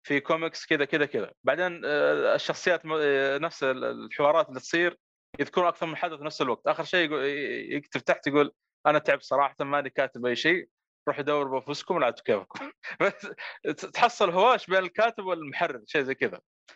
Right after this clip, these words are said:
في نص الكوميك. فكان ال-، ال-، ال-، الإضافات اللي مرة حلوة في الكوميك يعني. آه، يعني يكسرون جدار الرابع كذا بطريقة حلوة يعني.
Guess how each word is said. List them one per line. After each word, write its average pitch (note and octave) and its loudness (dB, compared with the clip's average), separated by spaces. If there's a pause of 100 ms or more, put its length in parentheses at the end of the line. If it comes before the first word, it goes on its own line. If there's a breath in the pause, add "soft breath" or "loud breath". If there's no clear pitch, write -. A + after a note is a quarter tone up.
(200 soft breath)
في D#3 -4
نص - -6
الكوميك. C#3 -2 (160)
فكان C#3 -2
ال-، D3+ -2
ال-، C3+ -4
ال-، B2+ -4
الإضافات D3+ 0
اللي A#2+ -6
مرة A#2+ 2
حلوة A2+ 0
في G#2 -12
الكوميك - -14
يعني. - -20 (720 loud breath)
آه، - 2
يعني A#2 8 (200)
يكسرون E3+ 2
جدار D3 6
الرابع D3 4
كذا D3 -4
بطريقة C#3 4
حلوة G#2+ 0
يعني. - -18